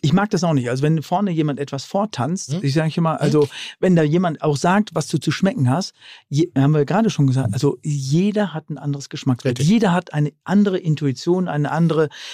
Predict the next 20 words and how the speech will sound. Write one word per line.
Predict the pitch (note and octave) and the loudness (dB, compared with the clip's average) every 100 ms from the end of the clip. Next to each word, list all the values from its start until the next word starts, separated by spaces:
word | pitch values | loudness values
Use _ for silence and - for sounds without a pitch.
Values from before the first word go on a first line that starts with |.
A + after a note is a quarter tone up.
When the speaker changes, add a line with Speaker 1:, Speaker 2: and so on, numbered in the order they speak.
| - | -18
Speaker 1:
kulinarische | - E3+ D#3 D3+ F3+ F#3+ - C#3+ | -2 0 4 4 2 0 -2 -4
Erinnerung. | - G#3 G#3 B2+ A#2+ | 2 4 4 2 -2
Also | A2+ B2+ | -2 -2
da | C#3 | 0
muss | F3 F3 | 0 -2
man | D3+ | -4
einfach | C#3+ C#3+ | -4 -4
auch | C3 - | -10 -2
eine | C3+ | -2
positive | A#2+ G#3 G#3 F#3 F3+ E3 | 0 -2 -2 -2 -2 -2
oder | E3 | 0
negative, | F3+ D3 A#2+ C3+ B2 B2 - - - _ | 0 0 -4 -10 -18 -20 -20 -20 -20 _
ähm, | C#3+ C#3 C3+ C#3 | 0 4 4 2
also | C3+ C#3+ C3 - - - _ | 0 2 2 -4 -12 -20 _
damit, | D3+ C#3 C3+ C3 - | -10 -2 2 2 -2
äh, | C#3 C3+ | -8 -4
oder | C3+ C#3 | -2 0
verbindet | D3 C#3 F#3+ C#3 | 0 2 2 2
das | C3 - | -4 -12
damit. | A#2 B2 | -16 -20